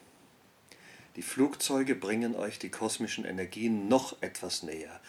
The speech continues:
da ihr weit von der Erdoberfläche entfernt seid. Bei den Schiffen seid ihr weiterhin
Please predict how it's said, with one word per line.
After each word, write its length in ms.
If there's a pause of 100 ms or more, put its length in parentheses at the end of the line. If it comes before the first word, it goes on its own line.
(340)
da 100
ihr 260
weit 340
von 220
der 160
Erdoberfläche 720
entfernt 540
seid. 340 (1080)
Bei 120
den 140
Schiffen 400
seid 300
ihr 180
weiterhin 680